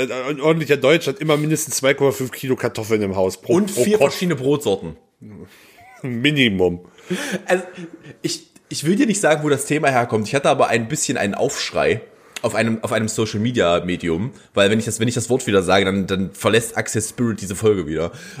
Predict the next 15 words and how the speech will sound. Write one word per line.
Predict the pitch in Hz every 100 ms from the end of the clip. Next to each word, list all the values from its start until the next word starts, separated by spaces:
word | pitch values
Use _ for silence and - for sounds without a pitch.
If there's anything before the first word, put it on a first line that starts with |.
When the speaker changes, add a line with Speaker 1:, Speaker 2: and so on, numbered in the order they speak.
| -
Speaker 2:
Ähm, | 123 123 123 120 120 120
aber, | 127 123 117 117 113
äh, | 113 113
ich | 113
hatte | 151
einen | 139
Social | - - 131
Media | 147 92
Aufschrei, | 92 - 101 117 - - _ -
denn | 127 123 151 180 - _ _ -
es | 127
haben | 147 151
mir | 143 139 - -
sehr | 117 147 160
viele, | 160 160 135 135